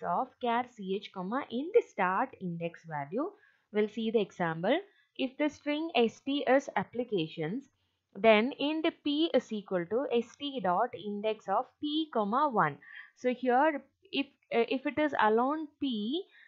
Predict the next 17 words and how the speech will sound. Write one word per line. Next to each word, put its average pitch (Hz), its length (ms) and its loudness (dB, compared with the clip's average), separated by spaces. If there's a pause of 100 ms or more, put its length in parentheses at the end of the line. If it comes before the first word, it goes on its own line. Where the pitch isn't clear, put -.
then 262 400 6
our, 233 500 6
uh, 202 280 4
index 226 460 0
of 240 240 6 (100)
will 262 140 -2
return 214 580 0 (180)
the 226 160 -2
answer, 185 540 -2
that 196 180 -2
is 269 200 -2
zero, 220 420 0
one. 170 200 6 (340)
So 220 120 -2
the 247 120 0
p 254 380 -4
is 277 280 6